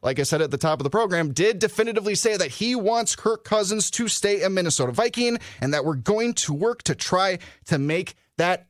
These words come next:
outcome happen. Artis, B S or no B S in that statement from He-,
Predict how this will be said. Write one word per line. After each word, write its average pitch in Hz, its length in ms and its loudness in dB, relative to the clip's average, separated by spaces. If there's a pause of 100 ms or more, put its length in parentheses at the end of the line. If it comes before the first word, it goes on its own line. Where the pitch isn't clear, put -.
outcome 139 560 0 (260)
happen. 110 560 -2 (320)
Artis, 170 540 0 (400)
B 226 140 0
S 311 260 2
or 285 80 2
no 277 180 4
B 196 160 0
S 151 160 0
in 147 60 0
that 131 160 0
statement 127 360 0
from 120 180 -2
He-, 139 80 -2